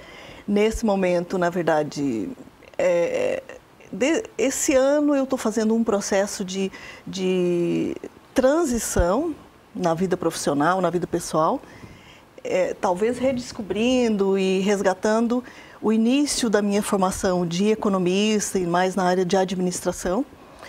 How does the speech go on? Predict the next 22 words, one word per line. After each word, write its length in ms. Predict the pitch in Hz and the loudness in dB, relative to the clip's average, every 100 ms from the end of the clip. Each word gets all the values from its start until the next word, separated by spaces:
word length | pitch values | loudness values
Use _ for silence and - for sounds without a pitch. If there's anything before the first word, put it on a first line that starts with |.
| - - - - | -20 -20 -20 -4
na, 360 | 202 202 202 202 | 2 4 4 2
no 160 | 220 | 0
viés 400 | 220 196 175 175 | 2 4 4 2
mais 380 | 190 175 175 180 | 0 2 0 -4
privado, 800 | - 214 214 202 185 196 226 330 - - - - - - | -4 -4 0 2 4 4 2 -2 -4 -14 -20 -20 -20 -2
mas 220 | 208 - | -2 0
claro 380 | - 196 226 302 | 2 4 4 2
que 120 | 262 | 0
acumulando, 680 | 240 214 202 190 220 185 180 - - - - | -2 -2 0 2 2 -2 -6 -10 -20 -18 -8
né, 100 | 175 | -6
toda 440 | - 220 226 196 | 2 2 4 2
a 20 | 185 | -2
experiência 580 | - 190 180 185 180 | -2 -2 0 -2 -2
ao 60 | 165 | 0
longo 180 | 180 170 | 0 0
da 120 | 170 | -2
vida, 280 | 180 202 170 | -2 -6 -6
na 100 | 170 | -8
vida 200 | 170 185 | -10 -12
pública, 460 | - 240 175 - | -6 -6 -6 -10
como 200 | 175 180 175 | -8 -6 -4
professora 880 | 185 190 - 240 226 214 185 180 | -4 -4 -2 0 2 2 0 0